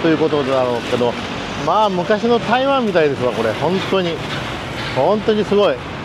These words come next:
トライシクルも走ってるし。信号、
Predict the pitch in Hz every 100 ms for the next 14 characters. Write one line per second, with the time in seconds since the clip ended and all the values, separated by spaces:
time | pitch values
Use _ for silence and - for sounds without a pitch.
0 | - - - - - - - - - -
1 | - - - 151 170 160 - 156 139 123
2 | - 160 139 - 123 - - - - -
3 | - - - - - - - - 220 -
4 | 220 233 233 233 226 226